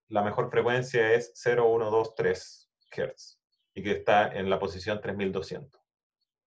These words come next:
Em, ahora ya está como un poco más difícil. Podríamos achicar un poquito más la frecuencia, pero ya está medio difícil achicar los largos.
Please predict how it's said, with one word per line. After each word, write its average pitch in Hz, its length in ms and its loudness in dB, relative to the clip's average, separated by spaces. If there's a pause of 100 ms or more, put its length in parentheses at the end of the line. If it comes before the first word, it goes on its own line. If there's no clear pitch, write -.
(1600)
Em, 85 840 -4 (1080)
ahora 127 260 6
ya 135 100 6
está 135 220 2
como 123 160 0
un - 80 -4
poco 131 220 4
más 120 120 4
difícil. 110 680 -4
Podríamos 117 380 0
achicar 127 320 2
un 135 100 4
poquito 117 320 0
más 139 140 6
la 135 100 4
frecuencia, 139 540 2
pero 117 120 2
ya 113 160 2
está 120 240 0
medio 117 200 2
difícil 139 420 -2
achicar 139 380 2
los 123 160 0
largos. - 380 2